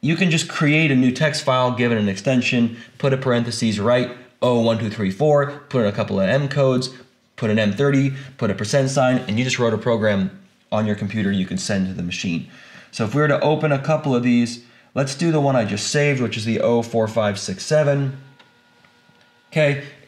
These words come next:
there's the percent sign, there's the O with the five digits. Anything in parentheses, the machine will ignore and will put as the comment. If we scroll to the bottom, here's our parenthesis. If I open up one of these,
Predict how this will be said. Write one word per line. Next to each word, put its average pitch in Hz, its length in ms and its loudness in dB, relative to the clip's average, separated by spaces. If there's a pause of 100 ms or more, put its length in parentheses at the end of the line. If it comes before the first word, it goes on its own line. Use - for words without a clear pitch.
there's 127 220 2
the 127 60 -6
percent 135 400 0
sign, 127 400 2
there's 113 280 0
the - 280 -4
O 135 380 4
with 117 180 -2
the 107 80 -12
five 117 380 0
digits. 135 560 -2 (240)
Anything 131 340 0
in 120 100 2
parentheses, 127 720 0
the 110 60 -2
machine 120 400 2
will 107 160 2
ignore 120 540 2
and 104 100 0
will 95 60 0
put 107 180 -6
as 101 140 -2
the 101 80 -8
comment. 135 580 -2 (380)
If 110 200 -10
we 107 60 -2
scroll 117 340 0
to 107 100 -8
the 95 80 -2
bottom, 135 800 0 (1080)
here's 117 300 -2
our 98 140 2
parenthesis. 120 960 0 (1120)
If 120 160 0
I 131 180 4
open 151 320 0
up 143 220 2
one 139 180 2
of 127 100 0
these, 127 480 2